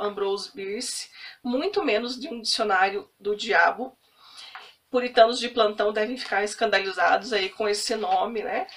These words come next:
Mas realmente é um nome que sintetiza muito bem essa obra, que é uma obra que fala muito sobre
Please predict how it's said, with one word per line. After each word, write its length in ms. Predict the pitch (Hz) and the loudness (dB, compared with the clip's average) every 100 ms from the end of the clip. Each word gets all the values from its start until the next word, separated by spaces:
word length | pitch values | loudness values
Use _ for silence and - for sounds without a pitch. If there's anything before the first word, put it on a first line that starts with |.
| - - - _ _ _ _ _ _ _ | -20 -20 -20 _ _ _ _ _ _ _
Mas 560 | 226 240 277 294 - - | 4 6 6 2 -6 -10
realmente 580 | 240 262 254 226 233 254 | 0 6 6 4 0 4
é 80 | 226 | 4
um 300 | 233 247 240 | 2 -4 -2
nome 320 | 208 208 233 | 0 0 -2
que 160 | 240 | -10
sintetiza 800 | 254 - 233 226 - - 214 214 | -10 -8 -4 -2 0 0 -2 -2
muito 240 | 208 208 214 | -2 -2 -2
bem 200 | 202 208 | 0 0
essa 300 | 214 - 254 | -2 0 2
obra, 400 | - 196 214 - _ _ - - _ - - _ _ _ _ - | 0 -2 -6 -10 _ _ -20 -20 _ -20 -20 _ _ _ _ -8
que 120 | 262 226 | 0 2
é 80 | |
uma 220 | 214 208 196 | 2 2 2
obra 300 | 202 208 214 | 2 0 -4
que 120 | 254 | -6
fala 360 | - 220 220 | 0 2 2
muito 520 | 220 202 214 240 - - - - - _ _ _ | 0 -4 -4 -6 -12 -18 -20 -20 -20 _ _ _
sobre 880 | - - - - 269 226 240 226 | -6 -4 0 6 6 6 0 -6